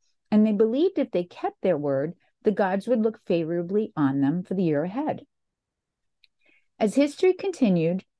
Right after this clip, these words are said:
the history of New Year's resolutions continued in ancient Rome, and Emperor Julius Caesar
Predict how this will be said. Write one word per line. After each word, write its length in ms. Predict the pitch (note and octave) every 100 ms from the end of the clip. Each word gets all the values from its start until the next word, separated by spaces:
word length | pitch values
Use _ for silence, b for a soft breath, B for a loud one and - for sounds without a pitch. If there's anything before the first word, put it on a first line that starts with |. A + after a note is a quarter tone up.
| -
the 60 |
history 400 | G#3+ G#3 G#3 A3+
of 80 | B3
New 140 | G#3 G3+
Year's 260 | G3+ G3+
resolutions 640 | F#3+ F#3+ F3+ F3+ F#3 F#3
continued 480 | - F#3+ F3+ F3 F3
in 160 | F#3+ -
ancient 400 | F3 E3 - G3+
Rome, 360 | G3 D#3+ E3 F#3+ b -
and 160 | F#3+ -
Emperor 520 | G#3 A3 A3+ B3 C4 C4
Julius 500 | - F#3+ A3 B3 C#4+ -
Caesar 480 | F#3+ D#3+ E3+ F3